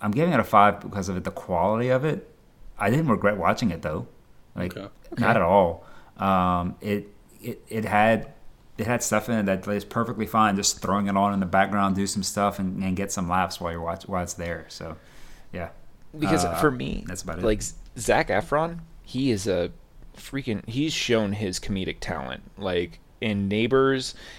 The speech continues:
Speaker 3: and in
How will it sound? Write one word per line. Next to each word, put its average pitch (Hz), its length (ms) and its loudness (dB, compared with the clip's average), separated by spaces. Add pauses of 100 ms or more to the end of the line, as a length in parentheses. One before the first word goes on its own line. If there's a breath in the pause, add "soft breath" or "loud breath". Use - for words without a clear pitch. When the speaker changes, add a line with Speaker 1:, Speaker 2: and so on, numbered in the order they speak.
(140 loud breath)
Speaker 3:
and 92 680 -2 (840 soft breath)
in 98 460 0